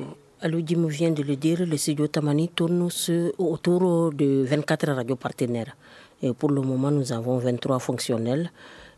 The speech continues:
Et dans ces radios partenaires, on a choisi des correspondants pour faire le boulot.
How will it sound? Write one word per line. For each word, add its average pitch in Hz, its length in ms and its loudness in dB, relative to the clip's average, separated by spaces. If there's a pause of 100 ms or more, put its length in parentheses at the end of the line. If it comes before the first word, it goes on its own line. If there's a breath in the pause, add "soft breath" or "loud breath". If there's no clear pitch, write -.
Et 135 580 0 (1700)
dans 165 220 4
ces 170 200 2
radios 170 280 2
partenaires, 165 680 2
on 139 200 0
a 139 220 0
choisi 175 640 -2 (220)
des 151 240 2
correspondants 143 680 0 (460 loud breath)
pour 165 140 0
faire 151 200 0
le 147 100 2
boulot. 139 360 0